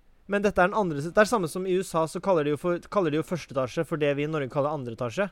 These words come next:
Så når du har rom i første etasje, så er det i andre etasje.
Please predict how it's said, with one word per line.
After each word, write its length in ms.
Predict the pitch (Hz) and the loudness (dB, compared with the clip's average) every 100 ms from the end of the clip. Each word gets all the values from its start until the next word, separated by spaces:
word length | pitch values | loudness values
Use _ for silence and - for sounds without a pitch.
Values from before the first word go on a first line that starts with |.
| - | -8
Så 140 | - 180 | -8 0
når 140 | 175 | 2
du 80 | 160 165 | 4 4
har 160 | 160 147 | 4 2
rom 220 | 151 165 - | 0 -2 -4
i 140 | 156 | -4
første 220 | 180 156 - | -4 -4 -2
etasje, 300 | 127 190 185 | -2 0 -2
så 140 | 180 160 | 0 2
er 60 | 156 | 2
det 120 | 147 147 147 - _ 165 | 2 2 0 -8 _ -2
i 80 | 156 | 0
andre 140 | 135 | 0
etasje. 240 | 131 135 | 0 -2